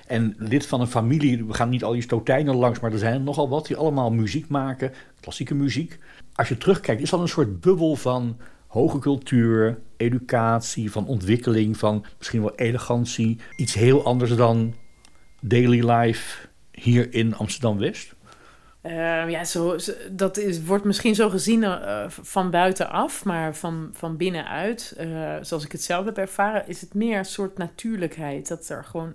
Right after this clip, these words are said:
Speaker 2: altijd muziek wordt gemaakt en dat je dat meekrijgt. En je, je staat helemaal niet stil bij of dat cultureel is of dat dat, eh, hoog, eh, eh, ontwikkeld is. De, je bent, zit er middenin, dus ik heb dat nooit zo ervaren.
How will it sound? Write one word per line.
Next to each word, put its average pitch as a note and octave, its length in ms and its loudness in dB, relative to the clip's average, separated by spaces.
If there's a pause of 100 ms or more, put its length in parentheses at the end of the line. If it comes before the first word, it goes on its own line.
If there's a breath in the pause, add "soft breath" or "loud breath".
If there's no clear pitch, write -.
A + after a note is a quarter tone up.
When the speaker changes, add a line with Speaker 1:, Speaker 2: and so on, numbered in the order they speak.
(120)
Speaker 2:
altijd G3+ 500 -2
muziek F3 320 -8
wordt D#3 160 -10
gemaakt D3 460 -12
en D3+ 80 -10
dat D#3+ 140 -12
je E3+ 60 -10
dat D#3+ 180 -8
meekrijgt. D#3+ 640 -8
En D3 160 -8 (460 loud breath)
je, E3 340 -14
je F3 80 -10
staat E3+ 240 -4
helemaal E3+ 220 -4
niet D3+ 120 -8
stil F3+ 420 -4
bij D#3 300 -4
of - 180 -12
dat - 200 -10
cultureel D#3+ 560 -2
is D#3+ 240 -4
of D3+ 140 -10
dat D3 180 -12
dat, D3 280 -10
eh, C#3+ 340 -8 (460 loud breath)
hoog, E3 520 -4
eh, C#3+ 380 -6 (480 loud breath)
eh, A#2 500 -14
ontwikkeld E3+ 640 -4
is. - 520 -2
De, D#3+ 200 -6
je D#3+ 140 -4
bent, D#3 320 -6
zit G3 240 -2
er F3 100 0
middenin, F3 640 0
dus D#3 260 -8
ik - 120 -12
heb E3+ 100 -12
dat E3 140 -4
nooit F#3+ 480 -2
zo - 120 -8
ervaren. D3 640 -8